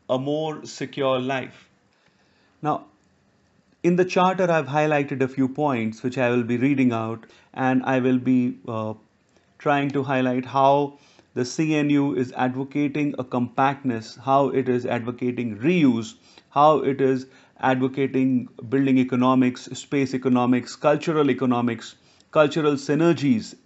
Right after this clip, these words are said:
and, uh, it is addressing all the issues that are present in our today's development. It talks about restoration of existing urban centers and towns within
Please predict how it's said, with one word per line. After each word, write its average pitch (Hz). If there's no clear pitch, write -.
and, 135
uh, 123
it 143
is 135
addressing 127
all 143
the 131
issues 131
that 117
are 113
present 120
in 110
our 110
today's 117
development. 110
It 143
talks 165
about 143
restoration 196
of 143
existing 160
urban 135
centers 127
and 123
towns 120
within 117